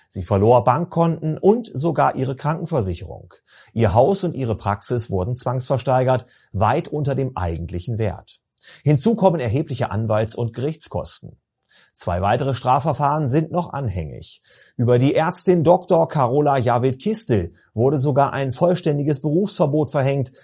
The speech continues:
weil sie sechzehn Maskenatteste ausgestellt hatte.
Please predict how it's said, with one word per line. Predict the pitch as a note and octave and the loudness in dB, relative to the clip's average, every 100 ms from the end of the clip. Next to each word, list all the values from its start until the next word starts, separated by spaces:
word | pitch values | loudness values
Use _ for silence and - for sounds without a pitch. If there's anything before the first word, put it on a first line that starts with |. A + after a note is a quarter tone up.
| - | -6
weil | G2+ G2+ G2 | 0 0 0
sie | A2 - | -2 -2
sechzehn | G#2 B2+ - - C3+ C3 | -2 -4 -6 -6 -4 -2
Maskenatteste | A#2 A2 - A#2 G#2 - A#2 - E3 | -4 -4 -6 -4 -4 -2 -4 -2 -6
ausgestellt | E3 D3+ - F2 D#2 - C2+ | -4 -6 -8 -10 -10 -12 -14
hatte. | - B1 | -16 -20